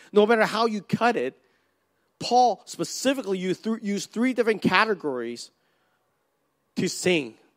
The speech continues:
to call us to sing. There are hymns perhaps that, and there are songs that perhaps is direct quotation from the Old Testament. There might be hymns that are, that are songs that are written by the early, uh, church fathers, or in the New Testament time we see examples of that.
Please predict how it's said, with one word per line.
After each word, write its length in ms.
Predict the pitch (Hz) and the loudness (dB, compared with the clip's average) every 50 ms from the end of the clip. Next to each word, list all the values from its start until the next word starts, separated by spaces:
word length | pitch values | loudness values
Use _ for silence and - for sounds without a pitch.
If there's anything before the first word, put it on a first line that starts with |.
| _ _ _ _ _ _ _ _ _ _ _ | _ _ _ _ _ _ _ _ _ _ _
to 100 | 208 - | -4 -4
call 380 | - - 220 226 220 214 196 | 0 2 4 4 4 4 2
us 160 | 196 185 - - _ _ _ | 0 -4 -6 -14 _ _ _
to 200 | - - 208 185 | -4 -4 -2 -2
sing. 400 | 165 - - 156 143 123 113 107 - - - - | -2 -2 0 0 0 0 -2 -6 -12 -18 2 4
There 100 | 220 196 | 4 6
are 160 | 170 165 151 | 6 4 2
hymns 400 | 143 - 226 233 226 233 208 - | 2 4 6 6 6 4 0 -4
perhaps 440 | - 196 180 170 196 202 196 - - | 0 0 2 4 4 2 2 2 4
that, 200 | 185 175 156 - 175 | 4 4 4 2 -2
and 100 | 233 226 | 2 4
there 80 | 214 202 | 4 4
are 60 | 180 | 4
songs 360 | - - 214 220 220 226 185 | 4 4 4 6 6 4 2
that 100 | 220 170 | 0 -2
perhaps 320 | - 185 180 185 190 160 180 | 2 2 4 4 2 2 -2
is 160 | 170 156 - | -4 -2 -2
direct 360 | 185 156 160 190 202 202 - - - - | -2 2 4 2 2 2 0 -10 -20 -18
quotation 540 | - 208 202 190 180 180 185 196 - - 196 | 2 4 6 6 6 4 2 0 0 -2 0
from 140 | 165 175 165 | 2 2 0
the 60 | 156 | 2
Old 220 | 165 185 190 185 | 4 4 2 4
Testament. 520 | - 208 190 180 - - 202 202 208 185 - - - - | 6 4 2 2 0 -4 0 0 0 0 0 -6 -18 0
There 160 | - 202 196 185 | 4 4 4 4
might 200 | 170 165 160 147 | 4 0 0 0
be 120 | 156 147 | -2 -2
hymns 440 | 147 - 220 226 233 233 240 226 - | 0 4 4 6 6 4 2 2 2
that 140 | 202 185 170 | 4 4 4
are, 140 | 165 160 - - - _ | 4 2 0 -2 -6 _
that 160 | 185 190 175 | 0 2 2
are 80 | 165 | 2
songs 300 | 147 - 208 202 202 202 | 2 2 2 2 2 2
that 60 | 202 180 | 0 0
are 40 | |
written 440 | 160 151 151 165 208 214 208 208 202 | 0 -2 2 2 2 2 2 -4 -2
by 180 | 175 170 156 151 | 2 2 2 2
the 120 | 151 - - - - - | 0 -2 -4 -8 -4 2
early, 420 | 196 196 202 202 202 196 190 156 - - - | 4 4 4 6 4 2 2 -2 -6 -2 2
uh, 220 | 165 151 131 135 | 4 4 4 2
church 260 | - - 190 190 - | 2 2 0 0 0
fathers, 540 | - - 208 202 202 208 214 214 214 208 165 | 2 2 4 4 4 4 4 2 2 2 0
or 240 | 165 143 147 147 147 | 0 0 0 0 -2
in 80 | 147 | -2
the 60 | 147 147 | -4 -4
New 180 | 160 185 202 | -4 -6 -2
Testament 320 | - 202 180 - 208 202 185 | -2 -2 -2 -2 -6 -4 -4
time 140 | 190 180 | -4 -2
we 80 | 165 156 | -2 -4
see 120 | - - | -4 -4
examples 580 | 160 - 123 127 143 151 170 165 185 208 202 185 | -6 -6 -4 -4 -2 -2 -2 0 -2 -4 -2 -4
of 120 | 196 175 | -6 -4
that. 340 | 170 196 202 202 208 196 - | -2 0 0 0 -2 -4 -8